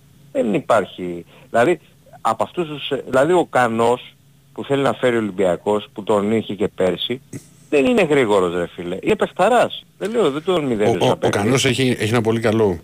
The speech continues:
Speaker 2: Μπαίνει μέσα
Speaker 1: Δεν
Speaker 2: στις
Speaker 1: είναι,
Speaker 2: φάσεις.
Speaker 1: δεν είναι εξτρέμ
Speaker 2: Κάτσε,
Speaker 1: όμως.
Speaker 2: κάτσε.
Speaker 1: Είναι δεκαρό
Speaker 2: Ω,
Speaker 1: πίσω από
Speaker 2: μα,
Speaker 1: το σέντερφορ.
Speaker 2: εντάξει, και ξέρεις, ο, πέρυσι όλο εξτρέμ έπαιζε.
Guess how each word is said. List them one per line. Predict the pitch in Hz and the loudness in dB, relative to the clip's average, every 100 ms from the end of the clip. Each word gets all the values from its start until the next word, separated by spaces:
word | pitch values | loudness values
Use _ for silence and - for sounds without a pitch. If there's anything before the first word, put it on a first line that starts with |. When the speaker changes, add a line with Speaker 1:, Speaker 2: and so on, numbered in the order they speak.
| - | -4
Speaker 2:
Μπαίνει | 101 120 | 0 2
μέσα | 117 117 | 2 2
Speaker 1:
Δεν | 202 | 2
Speaker 2:
στις | 240 | 2
Speaker 1:
είναι, | 240 113 | 2 2
Speaker 2:
φάσεις. | - - | 2 2
Speaker 1:
δεν | 240 | 2
είναι | 240 | 0
εξτρέμ | 220 - 226 | -2 0 2
Speaker 2:
Κάτσε, | 247 208 | 2 2
Speaker 1:
όμως. | 135 | 0
Speaker 2:
κάτσε. | 104 - | -2 -4
Speaker 1:
Είναι | 180 196 190 | -4 -2 -2
δεκαρό | 170 165 160 156 156 151 147 147 143 139 139 | -2 2 2 4 4 2 2 2 0 -2 -4
Speaker 2:
Ω, | |
Speaker 1:
πίσω | 143 127 104 - - | -4 -2 -2 -4 -2
από | |
Speaker 2:
μα, | 180 | 0
Speaker 1:
το | 170 | 2
σέντερφορ. | 156 185 - 180 160 | 0 0 0 2 2
Speaker 2:
εντάξει, | 95 139 143 - - | 2 0 0 -4 -6
και | 117 | -6
ξέρεις, | - 151 143 | -2 -4 -4
ο, | 87 98 90 | -6 -6 -6
πέρυσι | - 123 127 | -2 -2 0
όλο | 127 | -2
εξτρέμ | 120 143 120 | -2 0 0
έπαιζε. | 85 82 73 | 0 -4 -10